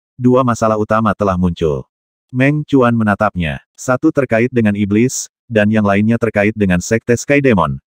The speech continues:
kata Qin Wu. "Karena kita telah memenangkan perang sepenuhnya, Raja Iblis yang kuat di dunia manusia tidak melihat harapan untuk kembali ke alam iblis, jadi mereka bernegosiasi dengan kita. Demikian juga untuk sekte Sky Demon. Mereka juga datang untuk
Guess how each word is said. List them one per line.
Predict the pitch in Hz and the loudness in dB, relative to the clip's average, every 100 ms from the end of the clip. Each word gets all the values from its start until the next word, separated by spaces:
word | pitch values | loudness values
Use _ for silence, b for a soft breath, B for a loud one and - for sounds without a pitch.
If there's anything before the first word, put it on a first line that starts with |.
| _ | _
kata | 113 117 120 | -4 -2 -2
Qin | 104 92 | -2 -4
Wu. | 78 69 62 _ _ _ _ _ _ | -2 -6 -8 _ _ _ _ _ _
"Karena | 135 127 131 | -2 0 0
kita | 139 127 127 | -2 0 0
telah | 120 113 | 0 2
memenangkan | 110 101 101 107 110 | 2 2 0 0 -2
perang | 104 98 | 0 -2
sepenuhnya, | - 107 107 95 73 92 - _ | -2 -2 0 0 -2 -4 -8 _
Raja | - 117 120 131 | -2 -2 0 0
Iblis | 127 123 117 | 0 -2 -2
yang | 107 | 0
kuat | 104 98 | 0 0
di | 101 | 0
dunia | 95 95 95 | 0 0 2
manusia | 95 95 104 92 | 2 0 0 -2
tidak | 104 95 | 0 0
melihat | 95 95 92 - | 0 0 -2 -4
harapan | 104 107 107 107 | -2 0 -2 -4
untuk | 117 110 | -4 -2
kembali | 117 113 117 87 | 0 0 0 -2
ke | 95 | -2
alam | 90 104 107 | -2 0 0
iblis, | 113 98 76 - - - | 0 -2 -4 -8 -16 -12
jadi | 117 110 113 | -2 0 0
mereka | 98 92 95 | 0 -2 -2
bernegosiasi | 101 98 98 101 123 123 - 90 71 | 0 0 0 0 0 0 -2 -6 -4
dengan | 90 85 82 | -2 -2 -4
kita. | 82 76 64 - _ _ _ _ _ 131 | -4 -4 -4 -10 _ _ _ _ _ -2
Demikian | 131 131 135 135 139 | 0 0 2 0 2
juga | 123 120 120 | 0 0 0
untuk | 117 110 | -2 -4
sekte | - 127 - 123 | -2 -4 0 -2
Sky | 113 - 110 | -2 0 0
Demon. | 95 85 78 67 - _ _ | 2 0 0 -4 -10 _ _
Mereka | - 127 127 147 | -4 -2 2 0
juga | 135 123 120 | 0 0 2
datang | 110 117 117 | 2 0 -2
untuk | 113 | -4